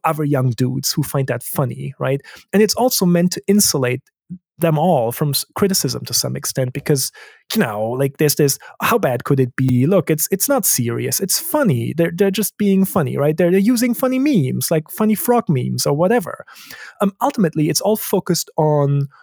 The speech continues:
the goal of spreading these ideas and ideologies, of entering them into the mainstream of the American right and the Republican Party. And they've been very, very successful with that, right? We've seen a significant rise of militant white,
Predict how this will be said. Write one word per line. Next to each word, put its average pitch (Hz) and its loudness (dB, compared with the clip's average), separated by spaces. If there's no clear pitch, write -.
the 151 -2
goal 165 4
of 151 0
spreading 147 0
these 117 0
ideas 135 -2
and 139 -4
ideologies, 131 -4
of 131 -6
entering 165 2
them 135 0
into 143 -2
the 131 -2
mainstream 123 -4
of 117 -6
the 127 -4
American 120 -6
right 156 0
and 135 0
the 127 0
Republican 123 -8
Party. 208 0
And 151 2
they've 156 2
been 151 4
very, 135 2
very 131 0
successful 147 -2
with 127 -12
that, - -10
right? 143 -8
We've 156 -2
seen 151 -2
a 147 0
significant 147 -2
rise - -4
of - -10
militant 139 0
white, 127 -4